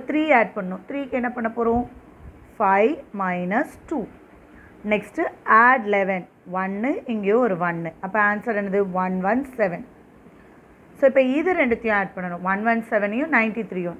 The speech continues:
நைன்ட்டி த்ரீ ஆட் பண்ணணும், என்ன பண்ணணும்? ஹண்ட்ரட் less டென். த்ரீ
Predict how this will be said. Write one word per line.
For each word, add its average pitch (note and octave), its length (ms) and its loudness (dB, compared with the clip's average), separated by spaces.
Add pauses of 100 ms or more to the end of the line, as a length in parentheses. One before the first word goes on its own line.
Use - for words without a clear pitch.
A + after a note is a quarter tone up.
நைன்ட்டி A3+ 300 -2
த்ரீ A#3 100 2 (120)
ஆட் G#3+ 180 0
பண்ணணும், A3 320 -2
என்ன G#3+ 160 -2
பண்ணணும்? G#3+ 400 -4 (480)
ஹண்ட்ரட் G#3 560 2 (380)
less F#3+ 180 0 (180)
டென். F#3 240 0 (720)
த்ரீ C4+ 160 -2